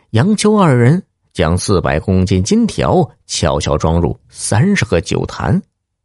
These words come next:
三月四日，他们以慰劳浙东日军为名，乘坐永盛号军舰，押着这批酒坛前往宁波。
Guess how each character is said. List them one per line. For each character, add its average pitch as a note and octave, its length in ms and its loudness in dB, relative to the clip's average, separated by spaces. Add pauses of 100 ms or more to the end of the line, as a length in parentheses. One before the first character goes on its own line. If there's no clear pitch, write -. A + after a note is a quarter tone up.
(540)
三 D#2 220 -2
月 C#2 140 -2
四 - 260 -2
日， E2+ 220 -6 (320)
他 F2+ 140 -2
们 E2 180 0
以 C#2+ 180 -2 (180)
慰 G#2+ 360 2
劳 D#2+ 340 0 (240)
浙 C#3+ 420 2
东 D#3+ 260 2
日 G2 280 0
军 B3+ 240 -2
为 F2 160 2
名， D2 180 0 (420)
乘 F3 380 -2
坐 A2+ 380 -2 (140)
永 D#2 360 0
盛 D3 320 2
号 C#2+ 240 -2
军 A3 240 0
舰， F#3 260 -2 (420)
押 F2 280 -2
着 D#2+ 80 -2
这 F2 180 0
批 G2 200 -4
酒 C2 200 -2
坛 D3 300 -2 (200)
前 E2+ 440 0
往 D2 180 0
宁 D2+ 200 0
波。 C3+ 280 -2